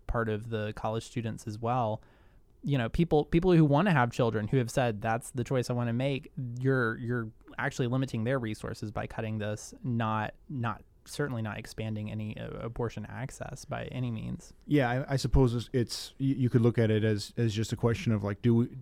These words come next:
Speaker 2: you know, uh, assume that, that the, uh,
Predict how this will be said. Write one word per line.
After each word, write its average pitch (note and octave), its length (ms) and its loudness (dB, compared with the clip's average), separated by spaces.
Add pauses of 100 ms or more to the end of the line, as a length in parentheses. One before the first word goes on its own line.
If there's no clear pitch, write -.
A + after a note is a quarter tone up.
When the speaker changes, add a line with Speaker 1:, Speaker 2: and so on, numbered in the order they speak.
(120)
Speaker 2:
you A#2 100 2
know, G2+ 260 0 (360)
uh, G2+ 380 -4 (380)
assume A2+ 600 6 (100)
that, A2+ 220 -2 (240)
that G#2+ 240 0
the, G2+ 420 -2 (280)
uh, D2+ 240 -18